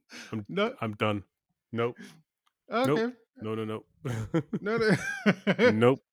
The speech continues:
Speaker 1: No, thank you.
Speaker 2: But yeah, I, I also thought of, um, what's his name from, um,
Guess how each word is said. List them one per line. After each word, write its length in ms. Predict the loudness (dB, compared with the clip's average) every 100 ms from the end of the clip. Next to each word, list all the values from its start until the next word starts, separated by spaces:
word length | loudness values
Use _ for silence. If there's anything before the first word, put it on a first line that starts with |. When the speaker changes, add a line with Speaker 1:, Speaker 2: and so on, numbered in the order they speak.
| 0
Speaker 1:
No, 120 | 2
thank 240 | 2 0
you. 240 | 2 0 -2 -10 _ 0
Speaker 2:
But 80 | 2
yeah, 220 | 4 0 -4 -16 _ -6
I, 80 | -2
I 40 | -2 0
also 540 | 0 2 0 0 -2
thought 260 | 0 2 2
of, 220 | 2 2
um, 460 | 2 2 0 -2 -2
what's 180 | -2 -2
his 140 | -2
name 220 | 0 0 0
from, 220 | -2 -2
um, 440 | -2 -2 -4 -6